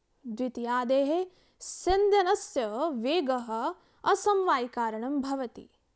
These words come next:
द्रव्यत्वस्य असमवायिकारणं द्रव्यं भवति इति। इदं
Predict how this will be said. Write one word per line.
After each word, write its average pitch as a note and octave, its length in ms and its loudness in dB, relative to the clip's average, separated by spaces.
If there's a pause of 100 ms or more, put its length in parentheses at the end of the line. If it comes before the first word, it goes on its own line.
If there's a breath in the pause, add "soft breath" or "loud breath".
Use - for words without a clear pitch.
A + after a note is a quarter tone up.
(480)
द्रव्यत्वस्य E4 1200 2 (320 soft breath)
असमवायिकारणं B3+ 1160 0 (140)
द्रव्यं B3+ 600 -2
भवति D4 440 -4 (600)
इति। D4 400 -2 (580)
इदं D#4 340 4